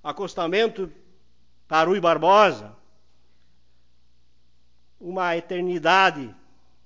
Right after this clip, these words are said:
vai ser feito. Se não vai ser feito esse ano, mas com certeza ano que vem vai acontecer. Projetos importantes,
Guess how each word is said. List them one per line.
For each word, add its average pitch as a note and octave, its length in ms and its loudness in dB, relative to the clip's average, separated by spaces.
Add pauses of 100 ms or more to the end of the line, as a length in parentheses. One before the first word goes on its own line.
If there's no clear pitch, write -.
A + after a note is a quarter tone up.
(100)
vai D3+ 140 -2
ser D#3 200 -10
feito. D3+ 460 -8 (600)
Se - 160 -14
não C#3+ 100 -8
vai D3 140 -4
ser D3 160 -10
feito D3+ 320 -8
esse C3 200 -12
ano, D3+ 220 -4
mas C#3 140 -6
com D3 140 -8
certeza C3+ 540 -10
ano C3+ 160 -8
que C3+ 120 -16
vem C3 180 -8
vai C3 100 -8
acontecer. B2 600 -14 (1160)
Projetos F#3 560 -2
importantes, F#3+ 840 -2